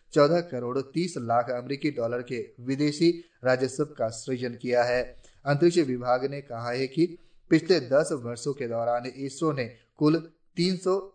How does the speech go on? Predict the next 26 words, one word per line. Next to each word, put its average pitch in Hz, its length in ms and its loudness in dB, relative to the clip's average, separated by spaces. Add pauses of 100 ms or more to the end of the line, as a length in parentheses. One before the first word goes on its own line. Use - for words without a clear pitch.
(220)
तिरानवे 139 460 4
विदेशी 123 420 -4
और 120 340 0
तीन 139 300 -2
भारतीय 143 480 -2
उपग्रहों 127 440 -6
का 131 280 -4
प्रक्षेपण 123 560 -6
किया 120 280 0
है। 120 320 -2 (240)
जनवरी 165 400 2
दो 139 180 0
हज़ार 135 300 0
पन्द्रह 135 520 -2 (220)
और 123 400 0 (300)
दिसंबर 160 640 0
दो 131 120 4
हज़ार 131 260 0
चौबीस 139 460 -2
के 139 280 -4
बीच 123 400 -6 (1160)
यह 160 180 8
सभी 156 300 -2
उपग्रह 131 520 -8
इसरो 147 320 0
के 160 180 -2